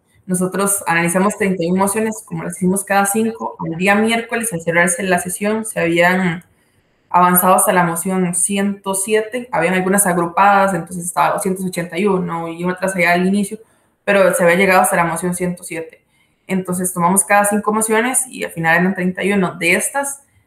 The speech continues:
ya sacamos el promedio, ¿verdad?, de asistencia, cuántas habían ido, cuántas no. El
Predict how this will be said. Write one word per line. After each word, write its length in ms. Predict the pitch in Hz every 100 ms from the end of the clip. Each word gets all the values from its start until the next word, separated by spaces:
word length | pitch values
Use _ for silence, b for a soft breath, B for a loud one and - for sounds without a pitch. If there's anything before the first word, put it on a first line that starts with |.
| _
ya 180 | 175 175
sacamos 460 | 180 185 185 190 190
el 300 | 160 160 156
promedio, 460 | 175 180 190 196
¿verdad?, 320 | 165 165 165 -
de 80 |
asistencia, 760 | 170 - - 196 214 214 185 175
cuántas 280 | - 180 185
habían 200 | 160 160
ido, 240 | 202 180 180
cuántas 260 | 175 175
no. 200 | 185 214 B B B B -
El 540 | 180 175 175 170